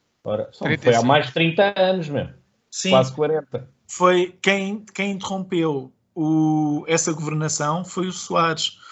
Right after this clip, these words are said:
Speaker 3: porque o P R D apresentou a moção de censura, mas a legislatura podia ter continuado.
Speaker 1: Pois podia,
Speaker 3: Porque
Speaker 1: eles
Speaker 3: os
Speaker 1: queriam,
Speaker 3: gajos
Speaker 1: eles
Speaker 3: do
Speaker 1: queriam
Speaker 3: Vítor
Speaker 1: ir para
Speaker 3: Constâncio
Speaker 1: governo com o P S.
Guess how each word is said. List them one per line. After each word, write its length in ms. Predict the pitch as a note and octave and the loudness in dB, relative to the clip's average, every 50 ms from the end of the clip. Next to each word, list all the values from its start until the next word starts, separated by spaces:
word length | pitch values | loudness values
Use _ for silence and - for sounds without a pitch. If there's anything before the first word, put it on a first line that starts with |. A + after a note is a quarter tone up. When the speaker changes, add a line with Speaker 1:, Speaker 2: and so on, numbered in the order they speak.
| - - - - - _ | -18 -18 -18 -20 -8 _
Speaker 3:
porque 240 | D3+ C#3 C3 - D3 | -4 -2 -2 -2 2
o 20 | |
P 120 | - E3 | 4 6
R 140 | E3 D#3 D#3+ D#3+ | 6 6 4 2
D 100 | D#3+ E3 | 2 0
apresentou 440 | D#3+ D#3 D3+ D3 E3 D3+ D3 D#3 | 0 0 -2 -2 -2 -2 0 -2
a 40 | D3+ | -2
moção 240 | D3 - - D#3 D3 | -2 -2 -2 -2 -4
de 80 | C#3 - | -4 -4
censura, 680 | - D3 C#3 - - C#3+ C#3 D3 D3+ E3 F3 F3 - - - - _ - | -4 -4 -4 -4 -2 0 0 2 2 0 -2 -4 -6 -12 -20 -12 _ 0
mas 260 | D3+ D#3 D3+ C3 D#3 | 2 2 4 6 6
a 240 | D#3+ D#3 D3+ D#3 D3+ | 6 8 8 6 4
legislatura 580 | D3 C#3 C#3 C#3+ C#3+ D#3+ D3+ D#3 D#3 D3 D#3 D#3 | 4 2 0 0 2 2 2 2 2 2 2 2
podia 180 | D#3+ D3+ C#3+ | 2 0 0
ter 180 | C#3+ E3 D#3 D3+ | 0 0 -2 -2
continuado. 720 | - D#3+ D3+ C#3 - D3 C#3+ C#3+ C#3 C3+ C3 C3 B2+ B2 - | -2 -2 -2 -2 0 0 0 2 4 4 6 4 4 2 2
Speaker 1:
Pois 180 | B2+ B2 - | 0 -2 -2
podia, 280 | - - C3+ C#3 C3+ A#2+ | -4 -2 2 4 6 6
Speaker 3:
Porque 140 | A2 G#2+ B2 | 6 6 4
Speaker 1:
eles 100 | B2+ F3 | 4 6
Speaker 3:
os 140 | F3 F3 | 6 6
Speaker 1:
queriam, 300 | F3 E3 D#3+ D#3+ D#3+ D#3 | 6 6 8 6 6 8
Speaker 3:
gajos 120 | F3+ F#3 F#3+ | 8 8 8
Speaker 1:
eles 160 | F#3+ F3 - | 8 6 2
Speaker 3:
do 60 | F3 | -2
Speaker 1:
queriam 220 | E3 D#3 E3 E3 D#3+ | -4 -2 2 4 4
Speaker 3:
Vítor 100 | D#3+ E3 | 6 6
Speaker 1:
ir 60 | E3 | 4
para 260 | C#3+ - - D#3+ D#3+ | 2 2 4 6 6
Speaker 3:
Constâncio 180 | D#3+ D#3 C3+ C3 | 6 6 4 4
Speaker 1:
governo 280 | C#3 E3 D#3+ D#3+ D#3+ | 4 4 4 2 0
com 100 | - F3 E3 | 0 0 0
o 80 | D3+ C3 | 0 2
P 320 | D#3 D3 C3 A#2+ A#2 A#2 - | 2 2 4 2 2 0 -2
S. 320 | A2 G2+ - - - - | -4 -6 -6 -10 -16 -20